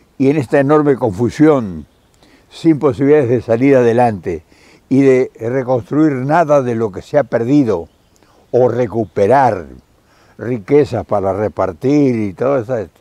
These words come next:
teorías y la justicia social y, y todo lo que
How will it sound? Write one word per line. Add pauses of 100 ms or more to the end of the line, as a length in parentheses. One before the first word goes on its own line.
(240)
teorías
y (300)
la
justicia
social
y, (460)
y
todo
lo
que